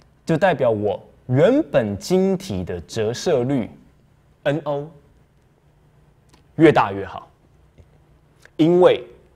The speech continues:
V 拍跟N O的三次方成反比，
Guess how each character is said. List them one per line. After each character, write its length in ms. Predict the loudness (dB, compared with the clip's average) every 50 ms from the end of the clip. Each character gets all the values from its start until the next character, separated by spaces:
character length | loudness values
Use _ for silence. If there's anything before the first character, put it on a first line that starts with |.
| _ 0
V 280 | 2 4 4 4 4
拍 320 | 2 0 -2 -2 -2 -2 0
跟 280 | 2 2 2 2 0 -2 -2
N 240 | -2 0 0 0 -2 0
O 240 | 0 2 2 2 0
的 100 | -4 -6
三 440 | -8 -8 -4 -2 -2 -2 -2 -4 -8
次 320 | -8 -8 -8 -8 -8 -8
方 340 | -8 -8 -8 -8 -8 -10 -14
成 380 | -12 -10 -8 -8 -8 -8 -12 -14 -20 _ _ _ _ _ _
反 380 | -20 -10 -6 -6 -6 -6 -8 -10
比， 180 | -12 -14 -16